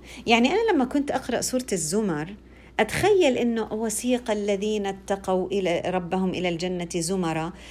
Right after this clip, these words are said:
فأنا أتخيل إنه، آه، مثلا أنا كنت أعمل مثلا في لجنة صدقات، فأنا رح أدخل مع لجنة الصدقات هاي الزمر،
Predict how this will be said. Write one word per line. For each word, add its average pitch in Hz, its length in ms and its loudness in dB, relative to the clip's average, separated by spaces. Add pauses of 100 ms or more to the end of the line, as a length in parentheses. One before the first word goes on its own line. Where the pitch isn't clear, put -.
(120)
فأنا 254 440 4
أتخيل 262 520 2
إنه، 226 260 0
آه، 226 260 0
مثلا 214 360 0
أنا 202 360 0
كنت 202 340 -2
أعمل 190 400 0
مثلا 190 280 -2
في 190 140 -2
لجنة 190 380 2
صدقات، 185 720 2
فأنا 185 280 0
رح 190 200 -4
أدخل 190 320 -2
مع 175 120 -2
لجنة 180 340 -2
الصدقات 180 640 -2
هاي 175 340 2
الزمر، 170 520 -2